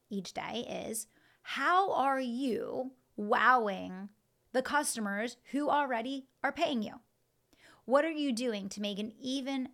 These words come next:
better product? What are you doing to elevate the customer experience? What are you doing to improve upon the products or services that you're already offering? Is it time to update recordings?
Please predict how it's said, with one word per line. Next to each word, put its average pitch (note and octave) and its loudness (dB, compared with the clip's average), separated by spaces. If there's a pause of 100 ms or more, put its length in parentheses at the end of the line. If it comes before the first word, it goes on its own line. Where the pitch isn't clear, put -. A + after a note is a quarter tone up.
better G#3 0
product? - -6 (160)
What C4 2
are D#4 -2
you D4 -2
doing A3 -4
to G3 -4 (340)
elevate B3 0
the A3+ -4
customer G3+ -8
experience? G3 -10 (300)
What D#4 2
are - 0
you D4 -2
doing A3+ -6
to G#3 -6 (160)
improve B3 -2
upon F#3+ -4 (220)
the G#3+ 0
products G#3 -2
or G3 -6
services F#3+ -8
that G#3 -4
you're G3 -4
already F#3 -6
offering? F#3 -8 (1000)
Is A#3+ 4
it - -2
time B3 -4
to B3 -4
update A3 -4
recordings? F#3+ -6